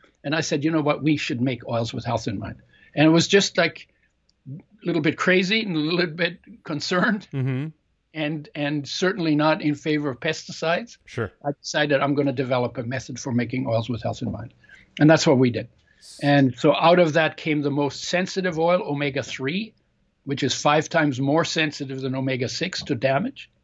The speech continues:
Speaker 2: Wow.
Speaker 1: Is a nightmare to work with. And if we could make that one with health in mind, then any oil we'd ever wanna make would be a piece of cake. So that's, and omega-three was established as essential the year after I got poisoned.
Speaker 2: Oh,
Speaker 1: I
Speaker 2: wow.
Speaker 1: poisoned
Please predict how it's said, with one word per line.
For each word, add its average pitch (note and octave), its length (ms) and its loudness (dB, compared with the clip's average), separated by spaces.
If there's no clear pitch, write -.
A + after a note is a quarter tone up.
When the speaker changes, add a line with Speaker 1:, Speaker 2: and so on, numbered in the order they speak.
Speaker 2:
Wow. F2+ 200 -4
Speaker 1:
Is D3+ 180 0
a C#3 60 -20
nightmare E3+ 360 2
to D3 140 0
work A#2+ 280 -4
with. C3+ 280 -12
And D3 160 0
if D3 140 0
we F#3 160 4
could E3 180 0
make D3+ 300 0
that F3+ 240 0
one F#3 160 -4
with E3 140 -8
health D3+ 240 -4
in C#3 100 -4
mind, C#3+ 400 -8
then D3 160 -2
any D#3 240 4
oil D3 200 4
we'd C#3 160 0
ever C#3 200 2
wanna C3+ 240 -2
make B2 340 -6
would B2 140 -4
be B2+ 80 2
a A#2 60 -2
piece - 240 -8
of A2 80 -10
cake. - 280 -12
So C3+ 200 2
that's, C#3 340 4
and C3+ 320 -4
omega-three D3+ 640 4
was D3+ 320 0
established F3 640 2
as C3+ 160 -6
essential C3 520 -6
the B2 120 -2
year D3+ 280 2
after E3+ 320 -2
I B2+ 40 0
got A#2+ 220 -4
poisoned. A2+ 420 -4
Speaker 2:
Oh, D3+ 60 2
Speaker 1:
I D#3+ 60 6
Speaker 2:
wow. B2+ 40 2
Speaker 1:
poisoned C#3 300 4